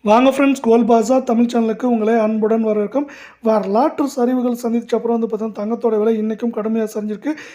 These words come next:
இந்த வாரத்துல வந்து பார்த்தீங்கன்னா, இருபத்தி நான்கு கேரட் தங்கத்தோட விலை வந்து சவரனுக்கு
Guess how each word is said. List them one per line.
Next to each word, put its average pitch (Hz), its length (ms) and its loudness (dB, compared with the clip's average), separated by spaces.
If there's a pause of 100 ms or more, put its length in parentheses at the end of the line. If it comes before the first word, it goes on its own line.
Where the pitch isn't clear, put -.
(120)
இந்த 262 200 4
வாரத்துல 277 300 4
வந்து 269 180 2
பார்த்தீங்கன்னா, 247 300 2
இருபத்தி 262 300 2
நான்கு 233 280 0
கேரட் 240 220 0
தங்கத்தோட 233 420 -2
விலை 226 180 2
வந்து 226 180 0
சவரனுக்கு 220 460 -6